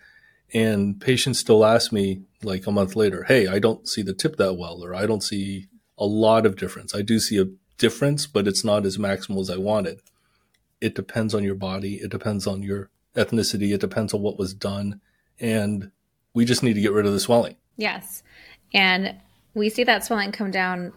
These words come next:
Speaker 2: top to bottom, and where everyone wants to see it the most is at the tip, <laughs>
Speaker 1: Yep.
Speaker 2: typically. And that takes the longest of all. So I think if you poll plastic surgeons across the board, they're gonna tell you surgical healing for the nose takes a year, even a year and a half. You keep on seeing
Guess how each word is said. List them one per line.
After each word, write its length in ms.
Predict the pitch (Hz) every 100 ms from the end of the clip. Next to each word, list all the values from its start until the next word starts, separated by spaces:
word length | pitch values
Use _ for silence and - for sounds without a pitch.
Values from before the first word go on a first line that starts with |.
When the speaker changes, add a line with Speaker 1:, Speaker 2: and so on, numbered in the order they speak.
| _
Speaker 2:
top 280 | - 202 190
to 100 | 202
bottom, 400 | 196 190 190 175
and 120 | 175
where 160 | 180 185
everyone 300 | 185 202 196
wants 240 | 185 190 202
to 60 |
see 280 | 196 - 185
it 100 | 180
the 80 | 190
most 400 | 190 180 175 -
is 100 | 185
at 140 | 170
the 80 | -
tip, 380 | - 226 - 185 - 277
<laughs> 400 | 285 - - 262
Speaker 1:
Yep. 280 | 220 220
Speaker 2:
typically. 460 | - 202 208 202 180 - - - 285 -
And 140 | 208
that 180 | 214 214
takes 320 | - 208 -
the 160 | - 190
longest 720 | 180 180 185 170 180 - -
of 140 | 185
all. 400 | 190 175 170 180
So 420 | 175 185 170 170 165
I 280 | - - -
think 160 | 202
if 60 | 190
you 100 | 185
poll 360 | - 220 208
plastic 420 | 208 185 185 190 -
surgeons 440 | 190 185 185 180
across 360 | 180 185 180 -
the 100 | 185
board, 320 | 185 180 175
they're 160 | 170
gonna 160 | 170 175
tell 220 | 175 185
you 240 | 180 175 180
surgical 420 | 185 180 180 185
healing 320 | 185 175 175
for 140 | -
the 80 | 175
nose 320 | 175 170 170
takes 260 | - 170 -
a 60 | 175
year, 340 | 175 180 170
even 300 | - 175 175
a 40 |
year 220 | 170 165 156
and 100 | 156
a 60 |
half. 460 | - 180 190 - -
You 100 | 180
keep 220 | - 175
on 160 | 170 165
seeing 460 | - 180 175 170